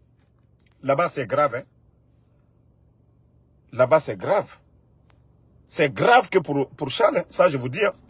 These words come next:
Mais je me demande ce pays-là, si c'est pas de la malédiction. Les pays développés, les pays de loi, c'est-à-dire, on, tu n'oses même pas faire.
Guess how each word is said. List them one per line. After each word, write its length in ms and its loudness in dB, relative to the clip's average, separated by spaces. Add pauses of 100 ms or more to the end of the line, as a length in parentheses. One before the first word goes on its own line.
(600)
Mais 100 4
je 120 2
me 120 -2
demande 300 4
ce 120 -6
pays-là, 360 0
si 160 -8
c'est 120 0
pas 140 4
de 100 0
la 100 2
malédiction. 640 -4 (960)
Les 140 4
pays 260 2
développés, 540 0 (600)
les 160 6
pays 280 4
de 100 6
loi, 360 6 (600)
c'est-à-dire, 380 0
on, 100 0
tu 160 -10
n'oses 220 -2
même 160 -2
pas 140 2
faire. 220 -12